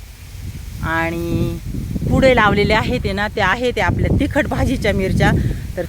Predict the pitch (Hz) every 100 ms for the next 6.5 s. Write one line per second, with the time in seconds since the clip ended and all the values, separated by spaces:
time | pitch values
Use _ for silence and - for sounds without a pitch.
0 | - 269 262 254 247 240 226 202 180 208
1 | 202 226 208 196 - 247 233 233 202 202
2 | 190 196 190 175 208 226 214 190 - -
3 | - - - - - - - - - -
4 | - - - - - - - - - -
5 | - - - - - - - - 202 226
6 | 208 190 196 220